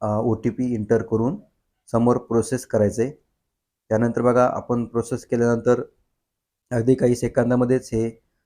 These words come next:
आपलं बँक अकाउंट लिंक्ड होऊन जाईल. तर बघा, अशा पद्धतीने या ठिकाणी मी करून घेतलेलं आहे. तर बघा, सक्सेसफुली माझे बँक अकाउंट या ठिकाणी लिंक झालेलं आहे आणि यूपीआय पिन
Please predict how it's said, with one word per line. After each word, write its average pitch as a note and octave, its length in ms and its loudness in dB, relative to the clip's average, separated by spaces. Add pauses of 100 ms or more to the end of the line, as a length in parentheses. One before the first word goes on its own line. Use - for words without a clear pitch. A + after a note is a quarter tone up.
आपलं A2+ 520 2 (180)
बँक A#2 300 2
अकाउंट A2 380 -2 (340)
लिंक्ड C3 280 4
होऊन G2+ 220 -4
जाईल. G#2 200 4 (500)
तर A2 60 -2
बघा, A2+ 140 2
अशा A2 180 -2
पद्धतीने C3+ 640 -2 (880)
या A#2 80 4
ठिकाणी B2+ 380 2
मी B2+ 360 -2 (160)
करून B2 200 2
घेतलेलं B2 320 2
आहे. B2 240 0
तर - 180 -8
बघा, A#2+ 200 2
सक्सेसफुली B2 560 -4
माझे A2+ 260 -2
बँक A2 360 -2
अकाउंट G#2+ 260 -4
या G2+ 60 -2
ठिकाणी G#2 440 -6 (400)
लिंक A2+ 200 -2
झालेलं G#2 320 0
आहे G#2+ 140 0
आणि A2+ 220 -2
यूपीआय G#2+ 280 0
पिन A#2+ 240 -6